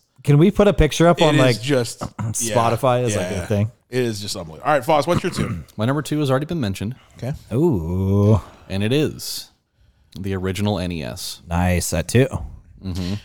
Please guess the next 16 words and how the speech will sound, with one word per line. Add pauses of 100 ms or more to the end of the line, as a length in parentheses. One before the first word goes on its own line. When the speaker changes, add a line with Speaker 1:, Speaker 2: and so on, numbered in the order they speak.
(160)
Speaker 2:
I
have
Speaker 1:
Okay.
Speaker 2:
a
question. (160)
Speaker 3:
Yes. (320)
Speaker 1:
<laughs> (1200)
Nope.
Speaker 2:
What (420)
console
was
Star
Fox
on? (180)
Speaker 3:
That
was